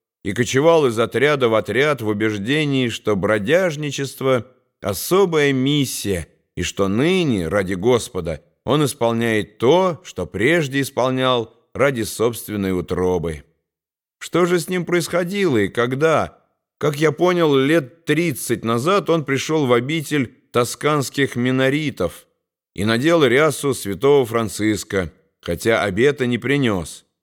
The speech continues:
Там-то, вероятно, он и набрался своей убогой латыни, которую затем перемешивал с говорами всех краев, где он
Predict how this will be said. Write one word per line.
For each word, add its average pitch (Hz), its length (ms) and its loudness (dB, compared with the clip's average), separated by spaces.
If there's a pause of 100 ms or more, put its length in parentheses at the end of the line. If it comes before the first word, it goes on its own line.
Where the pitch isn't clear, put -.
(420)
Там-то, 143 460 2
вероятно, 107 680 0
он 147 200 -2
и 147 40 0
набрался 143 640 0
своей 101 360 -2
убогой 110 520 2
латыни, 110 760 0 (240)
которую 107 400 0
затем 113 580 0 (300)
перемешивал 117 800 2
с 85 140 -6
говорами 120 640 2
всех 120 400 -2
краев, 120 640 2
где 90 200 -4
он 107 320 0